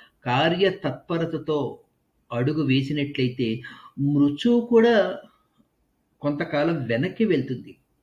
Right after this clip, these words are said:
మనం ఎప్పుడు జెండా ఊపుతామా అని ఎదురు చూస్తూ అక్కడ నిరీక్షిస్తూ ఉంటుంది.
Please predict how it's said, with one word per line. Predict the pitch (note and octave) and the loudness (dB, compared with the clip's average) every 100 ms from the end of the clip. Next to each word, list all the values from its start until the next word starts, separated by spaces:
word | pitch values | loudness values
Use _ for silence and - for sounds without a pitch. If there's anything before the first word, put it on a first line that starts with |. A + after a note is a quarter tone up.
| _ _ - _ C3+ | _ _ -20 _ -2
మనం | D3 | 0
ఎప్పుడు | D3 A#2+ - G3+ G3 E3+ C3 - _ _ _ A#2+ | 2 0 4 8 8 8 2 -8 _ _ _ -8
జెండా | A#2+ B2+ E3 F3+ | -4 -2 0 2
ఊపుతామా | D#3 C#3+ C#3+ C3 C#3 C3+ A#2+ - - | 2 2 -2 -2 0 0 -4 -8 -6
అని | C3 C3+ | -2 0
ఎదురు | G#2+ D#3 | 0 -4
చూస్తూ | E3 D3 C3+ - C#3 A#2 - _ _ _ _ _ _ _ _ _ - | -4 -4 -6 -6 -6 -6 -8 _ _ _ _ _ _ _ _ _ -10
అక్కడ | C3+ C#3 | -2 0
నిరీక్షిస్తూ | A#2+ A2 C#3 C#3 - C3 - B2 | 2 0 -2 -4 -12 -14 -8 -8
ఉంటుంది. | A2 - C#2+ | -8 -14 -20